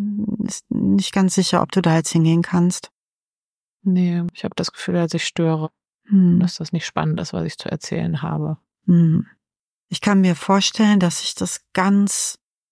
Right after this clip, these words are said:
Speaker 1: doof und ganz schlimm anfühlt. Denn du bist ja erst acht und das ist ganz wichtig, dass du das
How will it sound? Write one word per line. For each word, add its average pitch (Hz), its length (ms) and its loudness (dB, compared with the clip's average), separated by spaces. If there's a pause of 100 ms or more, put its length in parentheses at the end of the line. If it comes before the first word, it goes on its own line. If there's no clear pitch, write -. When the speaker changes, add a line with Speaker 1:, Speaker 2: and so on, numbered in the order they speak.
(520)
Speaker 1:
doof 185 320 0
und 185 160 -2
ganz 175 240 2
schlimm 175 300 2
anfühlt. 165 720 0 (920)
Denn 170 240 4
du 165 80 2
bist 180 200 0
ja 185 60 2
erst - 360 -4
acht - 600 -2 (300)
und 170 420 0
das - 160 -6
ist - 320 -8 (140)
ganz 240 480 0
wichtig, - 440 -2
dass - 180 -4
du 196 120 -4
das 170 300 -2